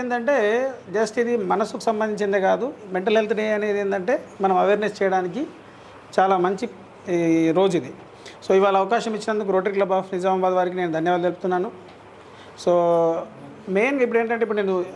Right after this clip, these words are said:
ఆమ్, చెప్పాల్సి, చెప్పాల్సింది ఏంటంటే చాలామంది ఏమనుకుంటారు సైకియాట్రీ అంటే ఆ, మెంటల్ మెంటల్ చేయడము,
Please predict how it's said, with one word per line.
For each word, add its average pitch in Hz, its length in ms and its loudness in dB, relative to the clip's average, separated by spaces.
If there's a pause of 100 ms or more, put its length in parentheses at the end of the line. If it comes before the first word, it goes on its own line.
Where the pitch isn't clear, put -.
(160)
ఆమ్, 170 400 2 (380)
చెప్పాల్సి, 214 480 0
చెప్పాల్సింది 208 460 0
ఏంటంటే 190 280 -4 (600)
చాలామంది 233 420 2
ఏమనుకుంటారు 233 480 0 (180)
సైకియాట్రీ 220 480 2
అంటే 247 140 0 (1160)
ఆ, 175 640 0
మెంటల్ 196 280 -2
మెంటల్ 202 320 -2
చేయడము, 185 480 0